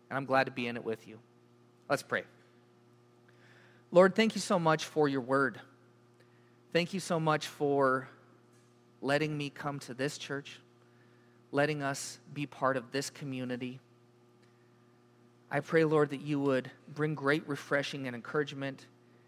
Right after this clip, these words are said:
in your word to this community, Lord, but that you would also use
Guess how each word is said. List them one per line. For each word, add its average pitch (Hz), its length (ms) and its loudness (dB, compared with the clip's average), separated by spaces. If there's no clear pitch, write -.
in 135 140 -10
your 127 140 -6
word 123 420 -4
to - 100 -18
this 127 220 -8
community, 131 520 -8
Lord, 131 280 -4
but 123 140 -10
that 135 80 -14
you 135 160 -6
would 131 100 -2
also 147 320 0
use 139 560 -6